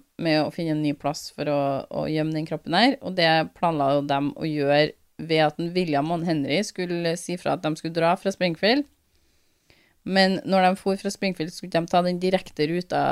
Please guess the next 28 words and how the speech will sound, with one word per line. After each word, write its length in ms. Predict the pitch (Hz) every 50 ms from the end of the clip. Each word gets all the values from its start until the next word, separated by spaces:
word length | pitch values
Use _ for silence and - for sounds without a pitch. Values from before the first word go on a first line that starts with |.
| 143 -
hjemover. 640 | - 165 165 156 143 139 135 165 214 254 285 247 180
De 100 | 160 156 170
skulle, 580 | 170 - - - 175 170 165 160 156 160 160 160 160 160 160 160 156 156 - - - - - - _ _ _ _ _ _ _ _ _ _
det 80 | -
stod 220 | - - 175 175 170
at 60 | 170
de 80 | 170 170
skulle 160 | - 175 185
vandre 240 | 196 208 208 175 165
litt 200 | 175 180 185 -
gjennom 240 | 175 175 170 165 160
gatene, 680 | - 165 175 190 185 - - 151 151 170 190 220 240 233 - _ _ _ _ _ _ _ _ _ _ _ _ -
eh, 300 | 165 170 175 170 165 -
og 100 | - 180
så 80 | 185 185
skulle 220 | 190 185 185 185
de 160 | 185 185 185 -
gå 140 | 185 185 185 180 165 143
ut 160 | 147 156 - - -
til 120 | - 170
skogen 680 | - - - - 180 160 147 143 139 147 165 196 202 196
på 120 | - 180
den 200 | 175 180 180 175
nordvestlige 720 | 175 170 175 175 180 175 - 185 - - - - 143 135 -
siden 300 | - - 175 156 139 131
av 100 | 147 160
byen. 320 | 151 127 - - 147 151 - _ _ _ _ _ _ _ _ _ _ _ _ _ _ -
Cirka 680 | 196 - - - 233 220 170 - - _ - 143 139